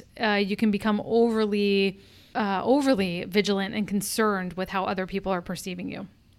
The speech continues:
And then last, we have emotionality, which is feeling big emotions, having a lot of complex emotional responses, um, both positive and negative. So the richness of the joy and excitement,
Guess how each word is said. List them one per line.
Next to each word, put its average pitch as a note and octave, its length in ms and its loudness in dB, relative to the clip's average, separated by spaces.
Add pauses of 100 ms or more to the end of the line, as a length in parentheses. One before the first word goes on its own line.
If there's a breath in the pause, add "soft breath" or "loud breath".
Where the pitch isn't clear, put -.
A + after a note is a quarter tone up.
(100)
And A3 120 2
then G#3+ 160 4
last, A#3+ 240 4
we B3 80 2
have G#3+ 120 2
emotionality, F#3+ 840 -2 (340 loud breath)
which G#3 260 2
is F#3+ 460 -4 (400)
feeling G#3 400 2
big A#3+ 220 6
emotions, B3 600 4
having G#3 240 -2
a F#3+ 60 -2
lot G3 320 2
of G3+ 140 -6
complex G3+ 580 -2
emotional G#3+ 500 0
responses, G3+ 760 0 (420 loud breath)
um, F#3 420 0 (220)
both B3+ 260 4
positive B3+ 560 6
and A3+ 160 4
negative. G#3 420 0 (140)
So - 160 0
the G3 120 0
richness G#3+ 520 0
of F#3 160 -4
the F#3 300 -2 (380 loud breath)
joy A#3 420 4
and F#3+ 100 0
excitement, G3+ 640 -2